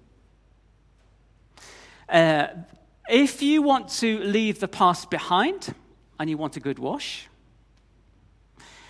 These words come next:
the water actually doesn't do anything special. There's no secret lotion in there or anything like that.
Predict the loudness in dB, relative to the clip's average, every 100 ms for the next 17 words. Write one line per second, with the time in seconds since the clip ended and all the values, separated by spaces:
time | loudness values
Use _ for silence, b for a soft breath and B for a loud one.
0 | B B _ _ _ _ _ -8 0 0
1 | 0 0 0 0 -8 -8 -10 -6 -6 -4
2 | -4 -4 -8 -10 -8 -8 -6 -6 -6 -6
3 | -6 -8 -8 -6 -2 -2 -2 -8 -8 -8
4 | -8 -10 -12 -10 -12 -10 -10 -12 -16